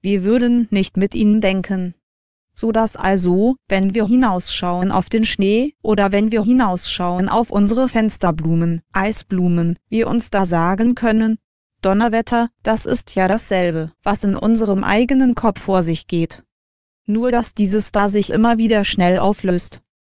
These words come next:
Es denkt ja die ganze Natur. Und im Winter, wenn es kalt wird,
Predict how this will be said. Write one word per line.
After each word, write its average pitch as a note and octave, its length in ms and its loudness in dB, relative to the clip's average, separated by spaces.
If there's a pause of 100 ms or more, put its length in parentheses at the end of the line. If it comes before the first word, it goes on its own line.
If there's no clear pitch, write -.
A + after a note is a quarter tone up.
(280)
Es G#3 160 -2
denkt A#3 300 0
ja F#3+ 140 2
die F#3+ 100 2
ganze A3 380 0
Natur. E3+ 580 -2 (640)
Und G3+ 160 -2
im F#3+ 180 2
Winter, A3+ 440 0 (180)
wenn G3+ 180 2
es A3+ 140 -2
kalt F#3+ 260 0
wird, F3 320 -2